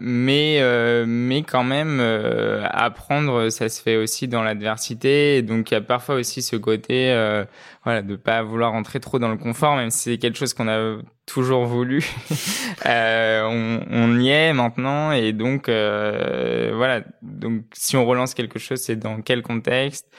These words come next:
euh, avec quels moyens, euh, quel niveau de, d'implication personnelle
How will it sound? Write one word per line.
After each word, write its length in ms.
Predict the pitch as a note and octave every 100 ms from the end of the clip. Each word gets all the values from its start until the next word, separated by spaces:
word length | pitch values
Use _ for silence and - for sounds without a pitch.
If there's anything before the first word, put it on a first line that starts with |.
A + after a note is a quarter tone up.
| - - - -
euh, 240 | G#2+ G#2+
avec 200 | G#2+ G#2
quels 180 | - B2+
moyens, 680 | A#2 A2+ A2+ A#2+ C3 C3+ C3+
euh, 640 | A#2+ A2 G#2 G#2 G#2 G#2 G#2
quel 540 | - B2 A#2 A2 A2
niveau 420 | A2 A2+ A#2 A#2 B2
de, 440 | A2 A2 G#2+ G#2+
d'implication 720 | G#2 A#2 A#2 A#2+ A#2+ A2 A2+
personnelle 520 | A#2 A2+ - A2 G#2+